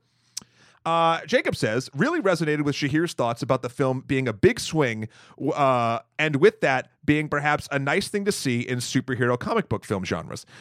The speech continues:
Uh, I resonated less with the discussion of the film being amoral. It honestly surprised me a bit." Mainly because I was watching a character that I would have called relatable.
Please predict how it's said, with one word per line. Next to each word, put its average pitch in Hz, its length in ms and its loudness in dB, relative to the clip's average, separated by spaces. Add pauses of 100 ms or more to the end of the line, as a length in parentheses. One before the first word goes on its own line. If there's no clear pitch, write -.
(160)
Uh, 123 200 0
I 139 100 2
resonated 143 520 -2
less 175 320 0
with 151 160 0
the 143 60 -2
discussion 147 560 -2
of 135 160 -2
the 135 80 0
film 139 320 0
being 123 280 0
amoral. 117 520 0 (200)
It 151 140 -4
honestly 226 320 0
surprised 160 460 0
me 107 80 -6
a 90 60 -6
bit." 80 180 -8 (920)
Mainly 196 300 0
because 170 640 2
I 170 80 2
was 175 160 0
watching 208 260 2
a 233 80 0
character 143 400 0
that 135 100 0
I 139 80 0
would 135 140 2
have 123 80 -4
called 123 300 -2
relatable. 110 500 -2